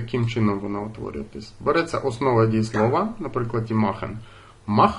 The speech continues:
тобто відкидаємо закінчення, у нас лишається основа або корінь. І ми до нього додаємо Г на початку, Т в кінці. Буде gemacht. Machen —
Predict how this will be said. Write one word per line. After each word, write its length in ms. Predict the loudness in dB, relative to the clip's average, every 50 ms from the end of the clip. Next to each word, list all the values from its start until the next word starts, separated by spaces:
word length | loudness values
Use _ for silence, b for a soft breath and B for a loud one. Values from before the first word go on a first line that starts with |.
| -8 -14 -20 -20 -20 -20 -20 -14
тобто 260 | -12 -12 -8 -6 -2 -2
відкидаємо 600 | -2 -2 -2 -2 0 2 2 2 2 0 -4 -8 -8 -6
закінчення, 600 | -6 -6 -2 -2 -2 -2 0 0 2 2 2 0
у 100 | -2 -2
нас 240 | -4 -4 -4 -4 -4
лишається 460 | -4 -2 0 2 2 2 2 0 -6
основа 440 | -8 -8 -6 -4 -2 -2 0 0 0
або 180 | 0 0 -2
корінь. 320 | -2 -2 -2 2 2 2 2 B B B B B B B B B B B B B B B B -20 -20 -20 -20 -20 -20 -20 -20 -20 -14 -6 -2
І 240 | 0 0 0 -2 -4 -8 -8
ми 200 | -4 -2 0 0
до 140 | 0 0 0
нього 300 | 0 2 4 4 4 4
додаємо 640 | 2 0 -2 2 2 4 4 6 6 6 4 4 2 2
Г 160 | 2 2 2
на 100 | 2 2
початку, 480 | 0 0 -2 0 0 -2 0 0 0 0
Т 120 | 2 2
в 80 | 0 0
кінці. 340 | -2 -6 -6 -6 -8 -10 -10 -10 -12 -14 -16 -18 -10
Буде 260 | -4 -2 0 2 2
gemacht. 760 | 0 0 2 4 6 6 6 6 4 2 2 0 -2 -4 -10 -16 -18 -20 -20 -20 -20 -20 -20 -20 -20 -20 -20 -20 -20 -20 -20 -20 -20 -20 -20 -20 -20 -20 -20 -20 -20 -20 -20 -20 -20 -20 -20 B B B B B B B -8 0
Machen — 440 | 4 6 6 6 4 2 0 0